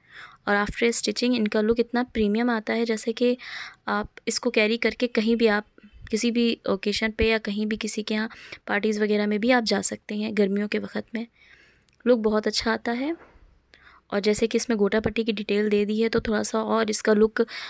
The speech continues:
अ, थोड़ा हैवी सूट्स वगैरह का लुक देने लगता है। वैसे ये बहुत ही कंफर्टेबल लाइट वेटेड सूट हैं, but इनका लुक बहुत प्यारा आता है। आप किसी भी, अ, ओकेजन पे या बाहर पे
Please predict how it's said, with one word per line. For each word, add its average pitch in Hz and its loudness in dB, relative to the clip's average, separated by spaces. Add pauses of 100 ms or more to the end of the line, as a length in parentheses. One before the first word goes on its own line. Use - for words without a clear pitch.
(180)
अ, 202 2
थोड़ा 214 2
हैवी 220 2
सूट्स - 0
वगैरह 202 2
का 220 2
लुक 208 6
देने 196 -2
लगता 208 0
है। 220 2 (280)
वैसे 208 2
ये 240 6
बहुत 220 2
ही 247 0
कंफर्टेबल 220 4
लाइट 190 4
वेटेड 214 0
सूट - 0
हैं, 269 -4 (1120)
but 214 0
इनका 220 2
लुक 233 2
बहुत 202 -2
प्यारा 196 -6
आता 196 -8
है। 214 -6
आप - 0
किसी 233 0
भी, 247 4
अ, - -2
ओकेजन 202 2
पे 220 0
या 220 0
बाहर 202 -2
पे 233 2